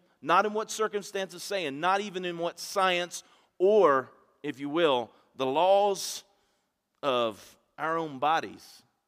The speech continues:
You understand how much faith she had to have in what God was saying? For, for her to accept that she's gonna conceive a child and, and, and, and Joseph not be involved in that, but the Holy Spirit's gonna come upon her and she's gonna have a baby.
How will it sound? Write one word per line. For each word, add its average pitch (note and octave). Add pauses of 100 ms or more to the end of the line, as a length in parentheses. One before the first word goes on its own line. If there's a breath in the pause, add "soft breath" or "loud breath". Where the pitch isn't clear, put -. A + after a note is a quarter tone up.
You D3+
understand F#3+
how F3+
much E3
faith F3+
she G3
had F#3
to D3+
have E3+
in C#3+
what D3
God D3+
was C#3+
saying? E3+ (1400)
For, D3
for D3+
her G3+
to D3
accept E3
that C#3+
she's F#3
gonna E3 (120)
conceive D#3
a C#3+
child B2 (760)
and, D3+
and, C#3+
and, C3+
and B2+
Joseph F3+
not F3
be F#3
involved F3
in C3
that, A#2
but A#2+
the A#2
Holy F#3
Spirit's G3
gonna D3+
come E3+
upon E3+
her C3+
and B2
she's D#3
gonna D#3
have D3
a C3
baby. A#2+